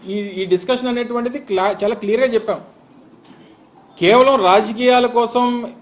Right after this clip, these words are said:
ఇతరితర పక్క రాష్ట్రాల్లో లేదా పక్క ప్రాంతాల్లో లేకపోతే ఇంకొకరో, ఇంకొకరో మాట్లాడి, మొన్న ఎవరో ఒక మనిషి, ఒక వ్యక్తిని చూసాం, మన, మన జనం అంతా కలిపి డబ్బులు వేసుకుని, ఏ ఇవన్నీ నేను నాకు తెలియక అడుగుతాను. Crowd funding చేస్తాము, చేసి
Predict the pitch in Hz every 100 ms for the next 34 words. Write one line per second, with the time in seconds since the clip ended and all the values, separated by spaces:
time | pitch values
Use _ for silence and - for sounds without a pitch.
0 | - 170 175 220 214 226 226 220 208 -
1 | - _ _ _ - 180 214 208 208 208
2 | 196 196 220 196 202 202 170 190 202 196
3 | 185 185 214 208 185 190 185 180 196 180
4 | 202 202 185 196 202 175 180 185 196 190
5 | - _ _ _ _ - 170 180 196 190
6 | 208 202 190 185 196 185 175 175 175 202
7 | 185 170 180 160 - - _ - 175 175
8 | 170 180 202 170 160 180 202 196 190 190
9 | 175 165 175 170 143 127 127 151 233 254
10 | 220 208 208 208 196 175 170 175 170 165
11 | 160 143 - - _ _ - _ - _
12 | _ 170 202 202 202 202 190 180 180 180
13 | 214 247 - _ _ _ _ _ _ _
14 | 196 208 208 196 180